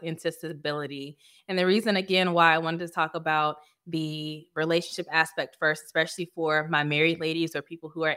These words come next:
in long-term relationships, is because it is a lot easier to get on the same page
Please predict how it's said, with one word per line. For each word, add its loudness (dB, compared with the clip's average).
in 0
long-term 4
relationships, 0
is -6
because 4
it 4
is 4
a 4
lot 6
easier -2
to -10
get 0
on 0
the -6
same 4
page -2